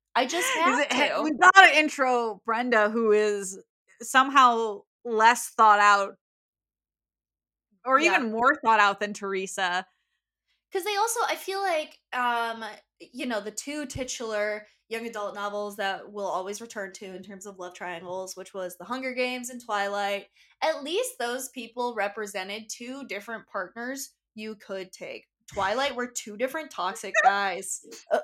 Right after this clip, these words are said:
Speaker 1: the same, different sides of the same coin. Hunger Games? Listen, ride or die Peeta, ride or die Peeta. Still don't really get what Gale offered besides being comfortable, but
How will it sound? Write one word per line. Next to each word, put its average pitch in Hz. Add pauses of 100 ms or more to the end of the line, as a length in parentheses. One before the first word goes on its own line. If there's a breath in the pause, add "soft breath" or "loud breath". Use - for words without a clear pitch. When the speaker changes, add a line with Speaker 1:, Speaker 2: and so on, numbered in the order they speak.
Speaker 1:
the 226
same, 240
different 262
sides 233
of 247
the 254
same 208
coin. 208 (460)
Hunger 285
Games? 508 (1120)
Listen, 240 (200)
ride 254
or 339
die 262
Peeta, 190 (100)
ride 226
or 233
die 226
Peeta. 196
Still -
don't 233
really 220
get 214
what 208
Gale 214
offered 208
besides 208
being 247
comfortable, 285
but 285